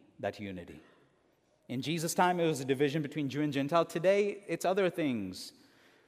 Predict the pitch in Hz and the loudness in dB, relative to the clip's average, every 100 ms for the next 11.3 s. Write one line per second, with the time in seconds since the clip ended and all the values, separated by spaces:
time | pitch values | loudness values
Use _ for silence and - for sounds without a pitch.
0 | _ _ _ _ _ _ - 123 135 123 | _ _ _ _ _ _ -14 -6 -6 -2
1 | 131 123 123 147 120 107 - 180 180 165 | -2 -2 -2 0 2 0 0 0 2 2
2 | 170 175 151 123 127 120 113 - - - | 4 4 2 2 4 4 0 -8 -20 -20
3 | _ - 123 165 180 - 240 196 107 - | _ -4 0 2 0 4 2 2 -2 -8
4 | - - _ _ _ - 127 - 185 214 | -18 -20 _ _ _ -6 -4 -2 2 2
5 | 214 202 151 135 151 202 220 208 185 175 | 4 4 4 2 2 4 4 2 0 -4
6 | - 147 156 - - 247 208 165 151 113 | -4 -2 -2 -2 -2 0 0 0 0 -2
7 | 92 - - - - _ _ _ _ _ | -4 -16 -20 -20 -20 _ _ _ _ _
8 | _ _ _ _ _ _ _ - 123 110 | _ _ _ _ _ _ _ -14 -10 0
9 | 170 214 208 160 156 170 175 180 160 123 | 4 4 2 4 6 4 2 0 0 0
10 | 131 151 135 113 233 247 170 214 208 208 | 4 4 2 -4 -2 0 4 6 8 6
11 | 196 254 | 4 0